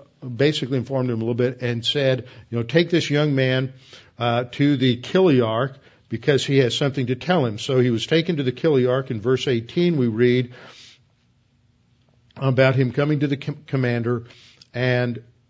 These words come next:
um, the, the, uh, cohort goes to the commander, says, "Paul, uh,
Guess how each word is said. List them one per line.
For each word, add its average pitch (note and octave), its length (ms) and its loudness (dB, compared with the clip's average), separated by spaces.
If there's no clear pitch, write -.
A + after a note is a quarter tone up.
um, G#2 400 -10
the, G#2 480 -10
the, G#2 340 -6
uh, G2 140 -8
cohort B2 600 -2
goes C3 240 0
to C3+ 100 -8
the B2 100 -4
commander, A#2 460 -4
says, A#2 240 -8
"Paul, B2 520 -2
uh, G#2+ 300 -8